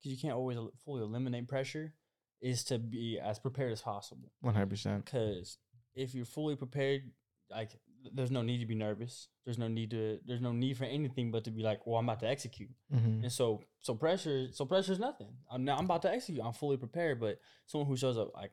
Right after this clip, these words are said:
Speaker 1: a little unprepared, and, like, I've done it many times, you, you should be,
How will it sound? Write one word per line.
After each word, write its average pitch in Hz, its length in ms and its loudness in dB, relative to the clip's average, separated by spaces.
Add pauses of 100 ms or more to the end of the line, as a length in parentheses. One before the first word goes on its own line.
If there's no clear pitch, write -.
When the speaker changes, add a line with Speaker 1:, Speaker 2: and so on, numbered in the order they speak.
Speaker 1:
a - 60 -6
little 110 180 0
unprepared, 113 400 0
and, 107 80 -2
like, 104 160 -4
I've 110 100 -4
done 107 140 -4
it 98 60 -6
many 104 180 -6
times, 113 540 -6
you, 107 140 -12 (100)
you 120 160 -2
should 104 200 -6
be, 113 120 -6